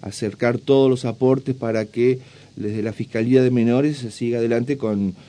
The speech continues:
la causa judicial en la cual hay sospechado justamente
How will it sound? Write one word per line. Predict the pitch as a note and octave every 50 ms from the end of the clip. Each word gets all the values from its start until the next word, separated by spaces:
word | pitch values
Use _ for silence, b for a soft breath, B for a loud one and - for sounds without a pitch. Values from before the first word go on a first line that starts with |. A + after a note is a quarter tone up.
| B B B
la | - G#2+ G#2
causa | - A#2 B2 B2+ B2+ C#3
judicial | B2 - B2+ A#2+ A#2+ - - C#3+ D#3
en | D3 C3
la | A2
cual | G#2 - B2 B2 B2+ B2+ B2+ -
hay | - B2 A#2+ A#2 A2 F#2 - -
sospechado | - - - D#3+ D#3 D#3 - C#3 C3 - C#3+ C#3+ D3+
justamente | D3+ D3 B2 B2+ C3 A#2 A#2+ B2 B2 B2+ B2+ B2+ C#3+ C3+ B2 B2